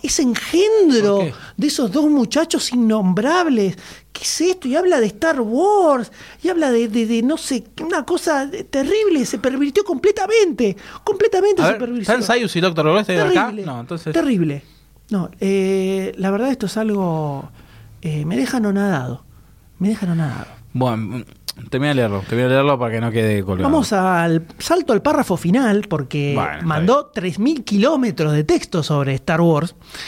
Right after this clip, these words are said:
Speaker 2: Esto hay que pasar a otro
Speaker 1: Esto hay que
Speaker 2: departamento,
Speaker 1: pasarlo a otro
Speaker 2: claramente.
Speaker 1: departamento, se filtró. "Quiero agradecerles las horas de nerdeadas y friqueadas que me llenan de nostalgia y me devuelven a otras épocas de mi vida. Un gran abrazo y en el próximo correo espero escribir algo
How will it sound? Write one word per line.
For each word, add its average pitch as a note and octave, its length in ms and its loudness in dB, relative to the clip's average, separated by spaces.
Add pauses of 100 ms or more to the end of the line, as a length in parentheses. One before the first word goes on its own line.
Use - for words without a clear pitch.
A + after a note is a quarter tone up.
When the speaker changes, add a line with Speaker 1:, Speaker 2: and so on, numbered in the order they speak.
(160)
Speaker 2:
Esto E3+ 280 0
hay F3+ 80 2
que D#3+ 240 4
pasar D#3 280 0
a F3+ 40 6
otro F3 160 2
Speaker 1:
Esto E3 100 4
hay D3 60 0
que D3 160 0
Speaker 2:
departamento, C4 360 0
Speaker 1:
pasarlo C4 340 2
a - 20 4
otro B3 140 0
Speaker 2:
claramente. G3 140 0
Speaker 1:
departamento, F#3+ 340 0
se - 140 -2
filtró. F3 580 0 (1080)
"Quiero C4 200 2
agradecerles A#3 480 0
las A3+ 200 0
horas D4+ 160 2
de G#3+ 100 2
nerdeadas G#3+ 460 0
y F3 40 0
friqueadas B3 440 0
que G3 100 0
me F3 80 2
llenan A3 260 0
de F3+ 60 2
nostalgia A#3 400 2
y - 20 2
me F3+ 100 2
devuelven A3 320 2
a G#3 40 2
otras G3+ 240 -4
épocas D3 280 -2
de C3+ 100 0
mi C#3 100 2
vida. F3+ 380 2
Un F3+ 120 2
gran F3+ 200 2
abrazo D#3+ 340 0
y D3+ 40 0
en D3 60 -4
el C#3+ 120 -4
próximo F3 380 -2
correo E3+ 360 -2
espero D3 260 -6
escribir C#3 400 -6
algo C3+ 340 -6